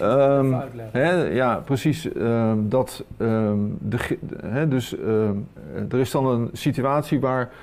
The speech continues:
Speaker 1: de ene groep, eh, bij de andere, eh, op bezoek komt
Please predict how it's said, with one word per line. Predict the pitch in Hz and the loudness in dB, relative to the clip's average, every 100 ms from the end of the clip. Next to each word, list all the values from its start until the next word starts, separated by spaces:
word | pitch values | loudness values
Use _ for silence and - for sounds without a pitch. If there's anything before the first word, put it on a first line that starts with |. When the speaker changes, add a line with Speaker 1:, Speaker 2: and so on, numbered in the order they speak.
| - - | -20 -14
Speaker 1:
de | - 104 - | -2 0 4
ene | 147 165 147 | 4 4 2
groep, | - 170 165 - - | 2 2 2 -2 -2
eh, | 120 123 | 2 4
bij | 113 127 | 4 4
de | 123 | 4
andere, | 127 170 156 165 147 135 - | 4 4 4 4 2 -2 0
eh, | 127 123 | 0 2
op | 127 | 2
bezoek | 123 151 147 | 2 2 2
komt | 160 180 | 2 2